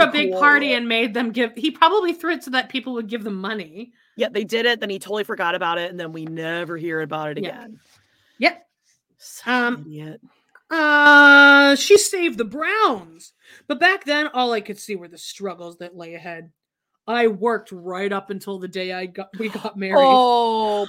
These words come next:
Speaker 2: You
Speaker 1: poor
Speaker 2: did.
Speaker 1: baby. You guys, he worked until the day he got married. And then what happened?
Speaker 2: "I even had a hard time getting off work to attend my own wedding." Well, 'cause you gave them, like, what, a week <laughs> notice?
Speaker 1: Y-, yeah.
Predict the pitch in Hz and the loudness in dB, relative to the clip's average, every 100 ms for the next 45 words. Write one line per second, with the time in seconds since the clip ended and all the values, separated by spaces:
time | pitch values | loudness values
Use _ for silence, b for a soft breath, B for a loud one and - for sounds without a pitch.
0 | - 349 359 330 277 254 240 381 339 330 | -4 2 4 4 4 2 2 2 2 2
1 | 320 320 320 320 311 311 330 320 302 427 | 2 4 4 4 4 2 2 2 2 2
2 | - - 494 339 - 339 339 320 311 269 | 0 0 -4 -4 -4 -4 -8 -6 -6 -8
3 | 262 269 269 302 247 220 - 233 - 403 | -6 0 0 2 -2 -6 -16 -20 -20 _
4 | 359 - 415 359 349 B B B - 277 | -20 -20 -20 -20 -20 B B B -8 -4
5 | 277 262 262 220 170 151 - _ _ _ | -4 -4 -6 -8 -10 -14 -18 _ _ _
6 | _ _ _ _ 226 240 262 254 214 208 | _ _ _ _ -2 0 0 -4 -8 -10
7 | 170 - 214 208 202 196 175 151 185 240 | -10 -10 -6 -6 -6 -14 -16 -14 -8 -8
8 | 220 165 165 180 175 175 170 170 208 196 | -8 -12 -14 -14 -14 -14 -20 -16 -14 -12
9 | 175 175 185 190 185 B B 381 427 370 | -12 -12 -10 -8 -10 B B -2 0 2
10 | 415 415 427 381 392 330 302 269 254 254 | 2 2 0 0 -4 -4 -4 -6 -4 -4
11 | 202 202 196 240 247 226 254 302 294 - | -2 -6 -6 -6 -8 -6 -6 -6 -8 -12
12 | - _ _ - 226 _ _ - 214 233 | -20 _ _ -12 -12 _ _ -14 -8 -4
13 | 165 156 | -6 -8